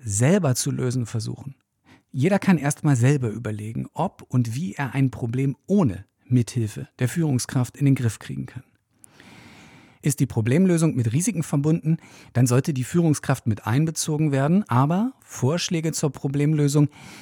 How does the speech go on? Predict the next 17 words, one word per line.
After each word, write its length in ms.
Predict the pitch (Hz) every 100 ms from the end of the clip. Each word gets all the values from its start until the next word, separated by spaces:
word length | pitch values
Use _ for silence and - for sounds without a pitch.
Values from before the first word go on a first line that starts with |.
| -
inklusive 640 | - 190 - 170 170 160 170
der 80 | -
möglichen 420 | 143 156 - -
Konsequenzen 880 | 131 127 117 110 - 151 185 202 226 - - -
sollten 640 | - 104 117 143 - 151 147
vom 340 | - 127 143 -
Mitarbeiter 580 | 120 147 139 120 110 131
vorbereitet 680 | - 107 92 101 - 123
sein. 220 | - - 110 _ _ _ _ _ _ _ _ _ _ _ _ _ _ _
Drittens, 580 | 101 113 165 98 82 - - - -
jeder 320 | 95 135 202
Mitarbeiter 640 | 175 147 117 107 110 160 -
sollte 380 | 120 113 143 156
darüber 300 | 123 127 117
hinaus 480 | 110 120 110 185 -
sich 320 | 110 117 -
selber 480 | 107 120 180 117